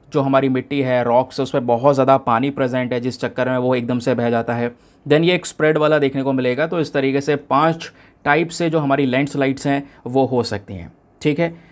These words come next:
ये बात आपको क्लियर हो गई। कौन से, कौन से दो रीजन्स में लैंडस्लाइड सबसे ज़्यादा आती हैं वो क्लियर हो गया। लेकिन पहले ये भी जान लेते हैं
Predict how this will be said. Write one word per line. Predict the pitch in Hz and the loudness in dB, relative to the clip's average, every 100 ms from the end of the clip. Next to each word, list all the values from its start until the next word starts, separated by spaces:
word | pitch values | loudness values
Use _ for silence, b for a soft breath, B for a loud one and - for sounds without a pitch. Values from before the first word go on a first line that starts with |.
| B | B
ये | 127 120 147 | -4 2 4
बात | 147 147 | 4 2
आपको | 147 151 | 0 -4
क्लियर | - 139 | -2 0
हो | 135 | 0
गई। | 135 139 b b _ | -2 -4 b b _
कौन | 135 151 | -2 -2
से, | - 170 | 2 0
कौन | 160 147 151 | 2 0 0
से | 170 156 | 0 0
दो | 143 151 | 2 2
रीजन्स | 131 135 147 151 | 2 2 0 0
में | 139 | 0
लैंडस्लाइड | 135 139 143 143 | 0 0 -2 0
सबसे | 139 - 147 | -2 -2 0
ज़्यादा | 135 131 131 | 2 4 2
आती | 135 | 0
हैं | 135 | -2
वो | 117 135 | -2 -2
क्लियर | 139 135 | 0 0
हो | 131 | 0
गया। | 120 123 120 b b - | -2 -4 -4 b b -2
लेकिन | 135 156 | 0 2
पहले | 156 147 151 | 2 2 2
ये | 131 120 | 2 0
भी | 151 | 0
जान | 151 | 2
लेते | 143 143 143 | 2 0 0
हैं | 127 | -2